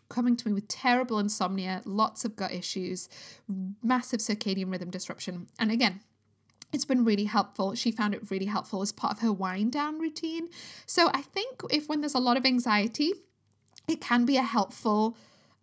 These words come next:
additional, like, supplemental thing as long as you're dealing with the root issues. So with anxiety, there's always gonna be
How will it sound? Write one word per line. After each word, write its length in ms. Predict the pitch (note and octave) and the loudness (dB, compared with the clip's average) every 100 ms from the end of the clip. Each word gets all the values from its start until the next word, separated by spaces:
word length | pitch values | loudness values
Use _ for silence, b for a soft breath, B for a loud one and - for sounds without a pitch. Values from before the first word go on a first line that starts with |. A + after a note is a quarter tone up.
| _ G#3+ | _ -2
additional, 960 | - A3 - A3+ G#3 F#3+ F#3+ F#3+ G3 | 4 2 4 4 4 2 0 2 0
like, 180 | - - _ _ | -4 -8 _ _
supplemental 720 | - B3 - B3 B3+ B3 G#3+ | 0 0 2 4 4 4 0
thing 380 | G#3 - G3 A#3+ | 0 0 0 0
as 160 | A3+ A3 | -2 0
long 400 | A#3 A3+ A3+ A#3 | 0 2 4 4
as 140 | A#3+ | 4
you're 100 | B3 | 4
dealing 380 | G#3+ F#3+ F#3 F#3 | 2 0 -2 -2
with 120 | F3+ | -6
the 80 | F#3+ | -6
root 520 | F3 F3 E3+ - - B B B _ | -6 -4 -4 -6 -14 B B B _
issues. 460 | B3+ C4+ - D3 - | 2 2 -2 -2 -2
So 100 | F3+ | 0
with 200 | G3 G3+ | 0 0
anxiety, 640 | G3+ A3+ A3+ A#3+ A#3 F#3+ | 0 2 2 0 -2 -4
there's 160 | F#3 - - | -4 -6 0
always 540 | A3+ C4 B3+ C4 B3 | 2 4 2 0 2
gonna 220 | A#3+ G#3+ | 2 2
be 420 | G3 F3+ E3+ F#3+ | 2 -2 -2 -4